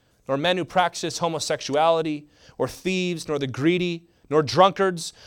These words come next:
nor revilers, nor swindlers will inherit the kingdom of God. You say, "Wait a minute. We were just talking about forgiveness." Yes.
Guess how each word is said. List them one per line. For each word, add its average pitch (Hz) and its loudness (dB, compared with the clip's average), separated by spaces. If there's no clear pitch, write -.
nor 190 6
revilers, 208 6
nor 233 8
swindlers 254 4
will 226 0
inherit 233 2
the 214 -4
kingdom 214 -2
of 185 -2
God. 147 4
You 127 -10
say, 147 -2
"Wait 180 2
a 160 0
minute. 120 -8
We 156 -2
were 165 0
just 160 -6
talking 165 0
about 160 -2
forgiveness." 147 -8
Yes. - -12